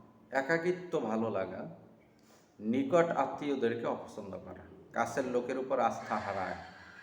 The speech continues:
একা থাকা তার চরম ভয়ও করে, কিন্তু সে একা থাকতে পছন্দ করে। তাহলে এই সমস্ত জাদু অসুস্থতার বিচ্ছেদের, দেখা যায় স্বামী স্ত্রীর ভিতরে গণ্ডগোল হইতেছে, অথবা বিবাহ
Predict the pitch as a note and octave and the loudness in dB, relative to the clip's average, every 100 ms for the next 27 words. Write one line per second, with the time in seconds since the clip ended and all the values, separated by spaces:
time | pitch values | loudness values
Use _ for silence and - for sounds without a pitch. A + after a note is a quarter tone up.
0 | - - - - - - - - - - | -18 -20 -20 -20 -20 -20 -20 -20 -20 -18
1 | - A2+ B2+ B2 A#2 B2 A#2+ A2+ C3+ - | -6 -2 -2 -2 -2 -2 0 2 2 -2
2 | - - - - - - - - - _ | -10 -18 -20 -20 -20 -20 -20 -20 -20 _
3 | _ _ _ - B2+ B2 A#2 A2 A2 B2+ | _ _ _ -4 -2 2 0 0 4 6
4 | C#3+ - G2+ G#2+ - - A#2+ A2 A2 A2 | 6 2 0 0 -4 -6 -6 -4 -4 -2
5 | G#2 F#2+ G#2 A2 - A2 G2 G2 F#2+ F#2+ | -4 -4 -8 -10 -12 -12 -14 -14 -14 -14
6 | G2 F#2 F2+ - _ _ _ _ _ _ | -16 -18 -20 -20 _ _ _ _ _ _
7 | _ - - - - - - B2+ B2+ A#2 | _ -20 -20 -20 -20 -20 -4 2 4 6
8 | C3 - - - - - - - - - | 4 0 -8 -14 -18 -20 -20 -20 -20 -20
9 | _ _ _ _ _ _ - C#3 E3 E3+ | _ _ _ _ _ _ -4 -2 2 0
10 | E3 E3 B2 A#2+ A#2 B2 D#3+ F#3 - - | 0 -2 4 6 6 4 2 0 -4 -12
11 | - A#2 A#2 C3 - - A#2+ B2+ C3 G#2+ | -8 -6 -6 -8 -10 -6 -2 0 0 0
12 | A2+ A2 - A#2 A#2 - - A2 A2+ A2 | -2 -2 -4 -4 -2 -2 -2 -4 -4 -2
13 | G#2+ G#2+ - - G#2+ G#2+ A2 G#2+ G2+ G#2 | 0 -2 -6 -8 -6 -8 -6 -6 -4 -6
14 | G2 G2 G2 G#2 G#2 G#2 A2+ A2 A#2 A2+ | -4 -4 -6 -8 -8 -10 -12 -12 -12 -12
15 | A2+ A#2+ A2 A#2 A#2+ C#3+ | -6 -4 -2 0 -2 -2